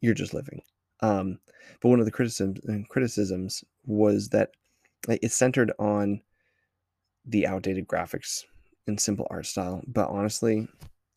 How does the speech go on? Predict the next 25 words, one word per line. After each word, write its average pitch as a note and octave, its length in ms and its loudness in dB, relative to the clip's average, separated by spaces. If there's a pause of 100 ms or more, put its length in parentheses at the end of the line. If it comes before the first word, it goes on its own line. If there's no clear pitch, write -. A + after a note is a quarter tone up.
I A2+ 80 0
think F2+ 200 -6
that's - 420 -8 (680)
kind F2+ 220 -8
of E2 140 -12 (600)
crud. F#2 360 0 (800)
Um, G2 540 -2 (2250)
the B2 140 6
graphics, B2 760 0
I G2 100 2
don't E2 140 -2
think A#2+ 240 -6
were C#2 140 -8
outdated. E2 520 -6 (140)
They G2 160 4
were G2 220 2
whimsical, F2 640 -2 (360)
and F#2 300 0
the F2 80 -2
simple - 300 -6
art E2+ 180 -2
style, A#2+ 420 2 (580)
that G2 160 2
was A#2 160 -4
comforting, F2+ 500 -6